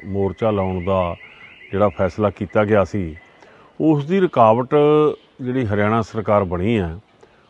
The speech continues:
ਉਹਨੇ ਰਸਤਿਆਂ 'ਚ ਕਿੱਲ ਵਿਛਾਏ, ਬੈਰੀਕੇਡ ਲਾਏ, ਬਹੁਤ ਸਾਰੇ ਜਿਹੜੇ ਐਸੇ ਰੁਕਾਵਟਾਂ ਬਣਾਈਆਂ। ਪਰ ਮੈਨੂੰ, ਅ, ਇਸ ਗੱਲ ਦਾ ਵੱਡਾ ਅਫਸੋਸ ਹੈ ਕਿ ਜੋ ਅੱਜ ਅਖਬਾਰਾਂ ਨੇ ਇਸ ਗੱਲ ਨੂੰ ਨਸ਼ਰ ਕੀਤਾ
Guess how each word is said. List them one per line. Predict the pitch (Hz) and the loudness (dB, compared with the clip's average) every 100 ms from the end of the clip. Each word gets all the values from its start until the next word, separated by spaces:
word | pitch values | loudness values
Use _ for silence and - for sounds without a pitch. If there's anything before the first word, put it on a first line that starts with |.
| _ 139 | _ -2
ਉਹਨੇ | 156 170 160 | 0 2 2
ਰਸਤਿਆਂ | 123 - 143 | 0 0 -4
'ਚ | 135 | -2
ਕਿੱਲ | - 123 127 | -2 0 0
ਵਿਛਾਏ, | 120 123 123 127 127 127 | 0 2 4 4 2 0
ਬੈਰੀਕੇਡ | - 107 101 113 120 120 | -2 -2 0 0 -2 -2
ਲਾਏ, | 120 110 113 117 117 - _ 104 | 2 2 4 2 0 -4 _ -8
ਬਹੁਤ | 95 92 117 107 120 104 | -4 0 0 -2 -8 -2
ਸਾਰੇ | 101 107 104 104 - - | 0 0 0 -2 -6 -12
ਜਿਹੜੇ | 98 98 101 - | -6 -2 -2 -2
ਐਸੇ | 95 - 110 | -6 -4 -4
ਰੁਕਾਵਟਾਂ | 98 95 82 92 | -4 -4 -6 -4
ਬਣਾਈਆਂ। | 98 87 82 107 95 85 - - - - - - | -6 -6 -4 -4 -4 -8 -20 -20 -20 -20 -14 -6
ਪਰ | 160 | -2
ਮੈਨੂੰ, | 147 139 147 151 156 156 160 160 - - | 0 0 0 0 0 0 0 -2 -6 -8
ਅ, | 131 127 123 | -4 -2 -4
ਇਸ | - 127 120 | -2 -2 0
ਗੱਲ | 127 127 | 0 2
ਦਾ | 127 | 2
ਵੱਡਾ | 101 80 110 | 0 2 2
ਅਫਸੋਸ | 104 110 107 110 | 2 0 -2 2
ਹੈ | 113 113 117 - | 2 2 -2 -8
ਕਿ | 123 117 | -10 -8
ਜੋ | 104 104 107 110 - 110 | -2 0 2 0 0 -2
ਅੱਜ | 104 110 | -2 -2
ਅਖਬਾਰਾਂ | 101 - 98 98 104 | -4 -2 0 2 2
ਨੇ | 110 113 107 | -2 -4 -4
ਇਸ | 95 | -4
ਗੱਲ | 104 101 | -4 -2
ਨੂੰ | 107 98 | -2 -4
ਨਸ਼ਰ | 87 123 | -4 -4
ਕੀਤਾ | 107 104 110 107 | -4 -6 -2 -2